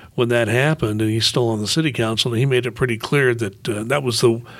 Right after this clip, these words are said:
he got the worst blowback on that than any issue he's had on either council, town or city. And the mayor was the town council, uh, uh,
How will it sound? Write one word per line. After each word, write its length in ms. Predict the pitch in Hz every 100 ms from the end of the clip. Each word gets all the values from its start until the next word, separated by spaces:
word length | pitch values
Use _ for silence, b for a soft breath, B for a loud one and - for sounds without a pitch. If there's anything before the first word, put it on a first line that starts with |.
| B B B B - -
he 160 | - 143
got 160 | 127
the 80 | 123
worst 560 | 117 123 151 170 - - 120
blowback 640 | 123 156 139 120 113 120
on 100 | 113
that 200 | 123 123
than 120 | 127 -
any 380 | 147 160 175 165 143
issue 280 | 135 - 123
he's 220 | 127 117
had 220 | 123 120
on 220 | 113 120 117
either 340 | 131 160 113
council, 480 | - 107 - - 107
town 380 | - 127 120 117
or 160 | 113
city. 400 | 117 170 113 113 B B B B B B B
And 180 | 135 139
the 60 |
mayor 240 | 117 175 156
was 160 | 127
the 80 | 120
town 300 | 117 170 185
council, 680 | 165 127 117 - 110 107 107
uh, 880 | 104 101 107 - - - - - 113
uh, 220 | 104